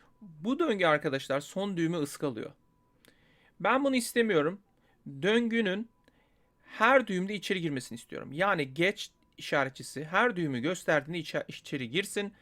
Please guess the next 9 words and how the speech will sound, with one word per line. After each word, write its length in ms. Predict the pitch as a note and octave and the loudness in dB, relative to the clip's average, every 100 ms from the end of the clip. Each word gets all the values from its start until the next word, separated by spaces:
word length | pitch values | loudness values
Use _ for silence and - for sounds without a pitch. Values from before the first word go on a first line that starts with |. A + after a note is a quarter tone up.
| _ _ - | _ _ -4
Artık 240 | E3 D#3+ | -4 -2
hiçbir 280 | D3+ - E4 | -6 -6 -2
düğümü 300 | A3 F3+ C#3+ | 0 0 0
göstermediğinde 920 | D3 D#3 B3 G#3 D#3 C3 A2+ A2+ F#3 A3 _ _ _ _ _ - | 0 0 2 2 0 -2 -2 2 2 0 _ _ _ _ _ -2
döngü 240 | E3 E3 | 0 0
bitsin. 320 | D3+ - - - | -2 -6 -18 -10
Bunu 200 | G#3+ B3 | -2 -2
nasıl 160 | E4+ D#4+ | -2 -2
sağlarım? 460 | - D#3 C#3 F#3+ | 2 2 2 -2